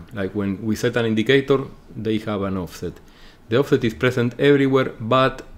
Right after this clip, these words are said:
on the user variables, so we cannot add one. Even if I type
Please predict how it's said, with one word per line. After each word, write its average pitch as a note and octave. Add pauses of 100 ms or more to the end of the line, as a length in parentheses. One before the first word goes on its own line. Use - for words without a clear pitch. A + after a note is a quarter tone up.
(100)
on A2+
the G#2
user G#2+
variables, F2
so A2+
we G2+
cannot A2+ (180)
add F#2+ (300)
one. F2 (400)
Even C3
if G#2+
I G#2
type A#2